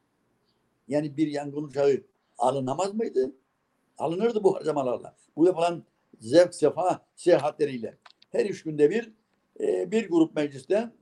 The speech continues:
kafilelerle, e, Türkiye'dedir. Grup halinde. Eleştirmektedirler ama gezilere katılmaktadırlar.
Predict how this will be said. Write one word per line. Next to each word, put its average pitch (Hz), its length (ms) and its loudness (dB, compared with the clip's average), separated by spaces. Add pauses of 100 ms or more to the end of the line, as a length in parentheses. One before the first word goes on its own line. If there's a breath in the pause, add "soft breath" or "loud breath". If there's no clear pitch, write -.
kafilelerle, 160 760 2 (640)
e, 113 200 -4 (320)
Türkiye'dedir. 233 520 4 (920)
Grup 196 240 6
halinde. 120 420 -2 (1120)
Eleştirmektedirler 175 1000 0
ama 202 400 -2
gezilere 170 380 2
katılmaktadırlar. 196 680 -4